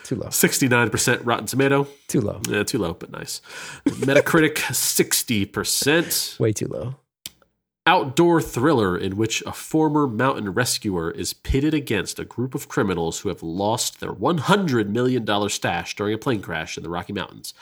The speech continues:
Speaker 2: After being persuaded to help rescue a group of stranded hikers, he discovers that they are, in fact, a gang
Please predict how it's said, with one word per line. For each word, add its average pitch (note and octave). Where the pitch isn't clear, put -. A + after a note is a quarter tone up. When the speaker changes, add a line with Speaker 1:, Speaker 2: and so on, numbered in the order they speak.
Speaker 2:
After G2
being A#2
persuaded B2
to G2
help A2+
rescue A#2+
a F2+
group G#2
of A#2+
stranded C3+
hikers, D3
he -
discovers A2
that F2+
they F2+
are, F#2+
in A2
fact, E2
a G2
gang E2+